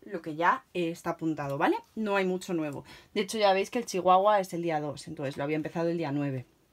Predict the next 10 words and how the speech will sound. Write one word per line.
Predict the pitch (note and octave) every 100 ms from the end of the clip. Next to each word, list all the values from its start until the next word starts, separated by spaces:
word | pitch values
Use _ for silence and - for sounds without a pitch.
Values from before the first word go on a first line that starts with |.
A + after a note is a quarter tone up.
| _ _ _ - - -
Es | G#3+
más, | B3+ A#3+ - -
menos | B3 C4+ C#4 C4+
lioso | C4 C4+ C#4 D#4+ - - - -
que | C4+
enseñároslo | D4+ C4+ A3+ G#3+ B3+ C#4 C#4 -
en, | A3+ B3+ D4 -
eh, | G#3 F#3+ F3+ E3+ E3+
la | E3+
agenda | E3 - G3 G3+ G3 G3 G3+